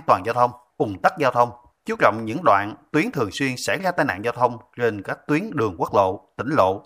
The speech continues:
những điểm giao cắt gây xung đột giao thông giữa đường ưu tiên với đường không ưu tiên, nhất là tại các khu dân cư trên địa bàn quận Ninh Kiều và Cái Răng, Bình Thủy. Theo Ban An toàn giao thông thành phố,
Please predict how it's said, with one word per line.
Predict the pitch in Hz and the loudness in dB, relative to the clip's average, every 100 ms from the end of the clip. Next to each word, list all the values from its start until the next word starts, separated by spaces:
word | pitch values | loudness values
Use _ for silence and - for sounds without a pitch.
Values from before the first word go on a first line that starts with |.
| _ _ - | _ _ -10
những | 110 151 | -6 -2
điểm | 143 | -2
giao | 147 117 | 2 2
cắt | - 202 - 131 | 2 -2 -2 -2
gây | 127 | -2
xung | 113 165 | -2 -2
đột | 127 104 | -2 -2
giao | 127 | 0
thông | 120 120 117 104 | 0 0 -4 -8
giữa | 101 139 | -4 -2
đường | 110 104 | -2 -4
ưu | 120 127 | -6 -4
tiên | 120 107 - | -4 -6 -4
với | 165 185 | -2 0
đường | 104 - | -2 -2
không | 127 123 | -2 -2
ưu | 113 | -4
tiên, | 127 117 - _ _ _ _ | -4 -4 -6 _ _ _ _
nhất | - - | -6 -4
là | 113 110 104 | 2 4 4
tại | 95 98 98 - | 2 -2 -2 -2
các | - | -4
khu | 160 151 | -2 -2
dân | 147 | -2
cư | 147 139 131 | 0 -2 -2
trên | 170 127 | -4 -2
địa | |
bàn | 113 104 98 | 0 0 0
quận | 107 131 | -4 -2
Ninh | 151 | -2
Kiều | 139 104 87 - _ | -2 -4 -4 -14 _
và | 113 101 | 0 0
Cái | - 147 | 0 -2
Răng, | 139 120 104 _ | 0 -2 -6 _
Bình | 113 98 | -8 -4
Thủy. | 98 98 196 _ _ _ _ _ - | -2 -2 -4 _ _ _ _ _ 0
Theo | 123 117 | 2 4
Ban | 139 175 | 2 -2
An | 170 160 | 0 2
toàn | 101 90 | 2 2
giao | 113 | -2
thông | 123 208 | 0 -2
thành | - - | -6 -6
phố, | 113 151 | -4 -4